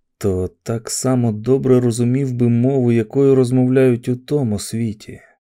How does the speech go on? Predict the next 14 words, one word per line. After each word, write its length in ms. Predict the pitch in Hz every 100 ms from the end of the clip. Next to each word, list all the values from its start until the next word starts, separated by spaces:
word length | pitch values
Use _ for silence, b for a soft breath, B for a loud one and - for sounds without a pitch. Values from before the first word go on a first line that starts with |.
| _
Перебуваючи 760 | - 101 101 107 127 156 156 -
у 100 | 139
свідомості 760 | - 131 139 151 131 - 131 123
Едді, 400 | 151 147 117 107
він 220 | 113 151
дізнався, 580 | 147 143 156 156 135 151
що 320 | - - 139
мови 340 | 139 160 147
двох 320 | 135 131 151 139
світів 540 | 143 135 127 165 147
перш 280 | - 139 135
за 180 | 123 131
все 300 | 127 - 127
подібні. 800 | 127 131 143 151 104 90 82